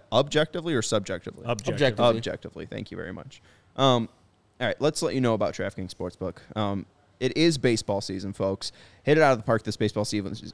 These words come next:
Speaker 1: season with DraftKings Sportsbook. New customers can place a five dollar bet and get two hundred dollars in bonus bets instantly.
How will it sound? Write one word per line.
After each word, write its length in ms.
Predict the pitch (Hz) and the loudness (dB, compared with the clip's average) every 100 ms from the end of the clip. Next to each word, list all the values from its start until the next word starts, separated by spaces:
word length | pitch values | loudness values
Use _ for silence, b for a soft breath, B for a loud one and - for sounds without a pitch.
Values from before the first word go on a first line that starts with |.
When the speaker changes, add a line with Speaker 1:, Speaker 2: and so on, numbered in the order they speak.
| _ | _
Speaker 1:
season 280 | - 139 113 | 0 2 4
with 80 | 101 | 2
DraftKings 340 | 113 110 101 | 0 0 -4
Sportsbook. 400 | - 110 - 104 - - | -2 -2 0 -4 -4 -4
New 140 | 127 | -2
customers 360 | 143 123 127 113 | 2 2 2 -2
can 120 | - | -2
place 180 | 113 107 104 | -2 0 -2
a 60 | |
five 240 | - 123 117 | 0 0 4
dollar 200 | 107 101 | 4 4
bet 220 | 107 - | 2 0
and 80 | 101 | -4
get 120 | 87 | -4
two 120 | 127 | -2
hundred 140 | 113 | 0
dollars 260 | 104 101 98 | 2 0 -4
in 120 | 101 | -6
bonus 280 | 98 110 107 | -4 -2 -2
bets 180 | - - | -6 -4
instantly. 440 | 151 - 156 143 | -4 -2 -2 0